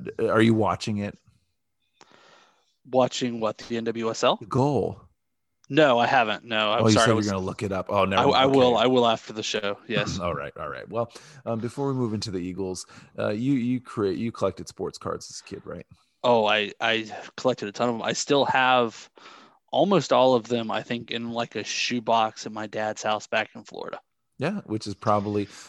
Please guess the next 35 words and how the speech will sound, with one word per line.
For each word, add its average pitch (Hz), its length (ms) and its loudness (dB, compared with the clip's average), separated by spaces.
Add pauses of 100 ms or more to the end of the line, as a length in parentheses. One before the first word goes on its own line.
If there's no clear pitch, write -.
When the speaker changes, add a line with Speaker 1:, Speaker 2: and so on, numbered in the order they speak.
Speaker 1:
now 104 220 4
at 92 80 -2
this - 160 -4
point, 98 340 -4
they're 92 160 0
worth 92 280 -2
as 92 100 -8
much 90 240 -4
as 85 140 -10
a 78 40 -12
shoebox, 87 640 -4 (440)
uh, 104 160 -4
because 95 420 0
we 104 140 4
both 95 300 0
collected 98 460 -4
during 95 260 -4
the 92 80 -4
first - 400 -2
bubble 90 420 -2 (260)
<laughs> - 240 0
of 147 120 2
sports - 520 -2
cards. 95 540 -2 (500)
Um, 101 220 -2
Speaker 2:
Well, 110 220 -2
and 117 220 -6
mine 127 320 4
were 127 220 4
all, 120 300 4
like, 117 580 0 (760)
you 113 140 -6
know, 107 160 -2
I, 117 180 2
I, 135 200 4